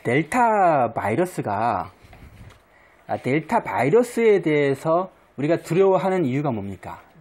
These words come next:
데이터 때문에, 그거 역시 데이터 때문에 그런, 그런 겁니다. 영국발 알파 변이보다 인도발 델타 변이, 변이 바이러스가 영국발 알파보다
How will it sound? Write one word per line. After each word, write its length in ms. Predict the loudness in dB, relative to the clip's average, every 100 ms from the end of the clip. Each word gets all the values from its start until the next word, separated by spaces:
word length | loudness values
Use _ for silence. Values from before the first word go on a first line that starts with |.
| _ -4
데이터 360 | 0 0 0
때문에, 300 | -2 0 0
그거 260 | 2 4 4
역시 360 | 2 0 -4 -6 -20 _ -12
데이터 320 | -6 -4 -4
때문에 240 | -2 -2
그런, 320 | -2 -4 -6 -10 -6
그런 180 | -4
겁니다. 440 | -4 -6 -10 -10 -10 _ _ -8
영국발 840 | -4 -2 -4 -8 -2 0 0 -2 -6 -20 -20 -8
알파 460 | -2 0 -2 -2 -2
변이보다 760 | -2 -2 -2 -2 -4 -6 -8 -18 -20 -20 -20 -20 -12
인도발 880 | -4 -2 0 0 2 0 0 0 -2 -8 _ -12 -10 -4
델타 480 | -2 -2 -2 -2 0
변이, 320 | -2 -4 -6
변이 280 | -4 -2 -2
바이러스가 840 | -4 -4 -6 -6 -8 -6 -8 -10 -18 -8
영국발 560 | -2 -2 -2 -4 -4
알파보다 760 | -2 -2 -2 -4 -2 -2 -4